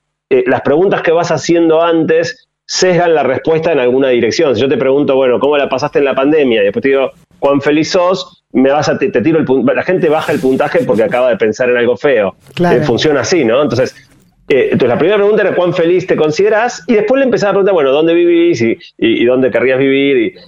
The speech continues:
Speaker 1: Y, y el, el efecto, digamos, dio perfecto. O sea, como yo me lo imaginaba, pero, pero impecable, que es que cuanto más chico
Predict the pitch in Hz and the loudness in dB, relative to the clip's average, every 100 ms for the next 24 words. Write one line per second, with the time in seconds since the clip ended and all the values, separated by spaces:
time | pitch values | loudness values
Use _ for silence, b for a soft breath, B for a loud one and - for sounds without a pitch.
0 | B _ 131 135 131 - 123 123 131 123 | B _ 0 2 0 0 0 0 0 0
1 | 123 185 196 233 170 - - 117 101 - | 0 0 0 0 -2 -4 -2 0 -2 -2
2 | 104 104 151 202 160 117 107 - - 208 | -2 2 2 2 2 0 -2 -4 -2 -2
3 | 131 120 104 110 107 107 101 165 151 127 | 0 -2 0 -2 0 0 0 0 2 0
4 | 113 127 135 156 180 - 104 92 - 95 | 0 -2 0 0 -2 -2 -4 -4 -2 -2
5 | 101 107 110 151 135 147 185 B B - | 0 -2 0 0 0 0 -2 B B -4
6 | 143 127 120 113 127 180 196 - 214 165 | -2 0 0 0 0 0 -2 -2 -2 0
7 | 131 104 95 | 0 0 -2